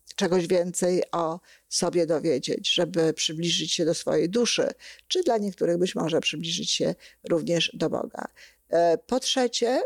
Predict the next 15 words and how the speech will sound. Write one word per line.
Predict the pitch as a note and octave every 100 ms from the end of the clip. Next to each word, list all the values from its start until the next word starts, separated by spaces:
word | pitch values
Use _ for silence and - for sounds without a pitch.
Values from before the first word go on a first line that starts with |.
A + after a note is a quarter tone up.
| -
chodzi | G#3+ F#3 F#3+
o | - F3
to, | - F3+ -
żeby | E3+ E3+ D#3
bardzo | F3 F3 F#3 F3 E3+ - -
o | D#3+
siebie | - D#3 C#3 -
zadbać | D#3 E3+ D#3+ F3+ - - - - _
w | -
tym | E3
momencie | E3 D#3 D#3 D3 E3+ E3+ G3 - - _ -
i | G3 G3
traktować | - F#3+ F3+ - G#3+ A3+ G#3+ - -
z | F3+ F#3+
miłością, | F3+ G3 A3 - - -